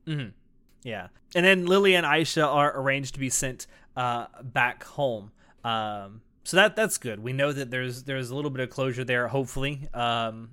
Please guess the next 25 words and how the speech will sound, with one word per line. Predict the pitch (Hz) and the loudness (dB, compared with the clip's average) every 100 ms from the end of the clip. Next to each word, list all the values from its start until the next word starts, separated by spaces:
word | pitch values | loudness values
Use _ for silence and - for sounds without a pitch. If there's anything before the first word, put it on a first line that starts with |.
| - | -8
again, | 120 135 131 | 0 2 2
I | 117 | 0
don't | 131 123 | -2 -2
think | 131 127 | -4 -4
we'll | |
be | 120 117 | -4 -2
seeing | - 127 120 113 113 - | 0 0 -2 -6 -10 -8
the | 117 | -4
last | 117 117 113 - - | 0 0 0 -2 -6
of | 110 | -10
these | 117 113 | -8 -8
characters. | - 113 107 113 104 | -6 -8 -8 -10 -10
I | 110 | -10
think, | 120 104 | -10 -10
uh, | 107 98 104 | -10 -10 -6
another | 120 123 | -4 -4
season | 113 127 113 113 110 | -4 -4 -6 -8 -10
we'll | 104 | -10
be | 110 | -8
seeing | - 123 113 | -6 -6 -10
them | 104 101 | -12 -14
again | 107 113 110 113 110 | -10 -8 -8 -10 -14
in | 113 | -6
some | 139 120 | -4 -4
capacity. | 135 135 120 - 107 101 | -4 0 0 -2 -10 -14